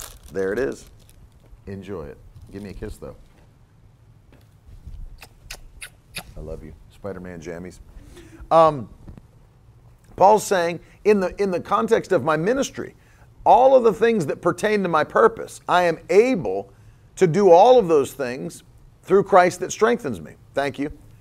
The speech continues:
I know that was hard, Tyler. Um, I'm able to do all these things through Christ who strengthens me. So it's not to be used like, one, you know, one day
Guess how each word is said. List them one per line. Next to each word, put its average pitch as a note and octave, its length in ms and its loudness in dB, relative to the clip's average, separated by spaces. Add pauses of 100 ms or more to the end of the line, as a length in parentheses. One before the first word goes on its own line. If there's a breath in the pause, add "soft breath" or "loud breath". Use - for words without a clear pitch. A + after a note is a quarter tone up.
(220 soft breath)
I A#2 60 -10
know B2+ 60 -6
that A2+ 100 -6
was A2 120 -12
hard, B2+ 420 -4
Tyler. B2 360 -4 (680 soft breath)
Um, E3 340 6 (600)
I'm F#3 200 2
able F#3+ 200 4
to F3+ 80 4
do E3+ 160 2
all F#3+ 200 8
these A#3 180 -4
things F3 220 -6
through F3+ 140 -4
Christ F3 300 0
who E3 80 -8
strengthens D#3 400 -4
me. A#2 80 -8
So D#3+ 360 2 (260 loud breath)
it's F#3+ 180 0
not B3 200 0
to A3+ 60 -4
be G3 120 -2
used E3 580 -2
like, B2+ 180 0 (260 soft breath)
one, D#3+ 300 0
you F3+ 80 -2
know, F3 120 2
one E3+ 260 0
day E3 380 4